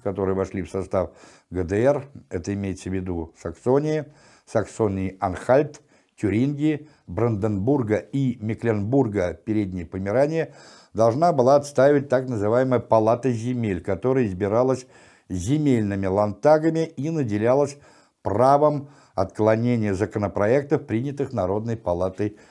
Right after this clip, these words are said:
Г Д Р. То есть, ну, это своеобразная верхняя палата, а, германского парламента.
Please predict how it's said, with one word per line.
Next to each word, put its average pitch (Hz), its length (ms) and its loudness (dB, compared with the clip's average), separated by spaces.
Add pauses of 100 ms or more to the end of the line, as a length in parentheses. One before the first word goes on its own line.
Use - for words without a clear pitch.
(140)
Г 104 140 -2
Д 101 200 0
Р. 69 160 -6
То - 160 -6
есть, 110 220 -6
ну, 131 80 -6
это 123 180 -8
своеобразная 101 640 -2
верхняя 92 640 -4 (380)
палата, 107 580 0 (300)
а, 90 220 -2
германского 98 580 -2
парламента. 85 800 -4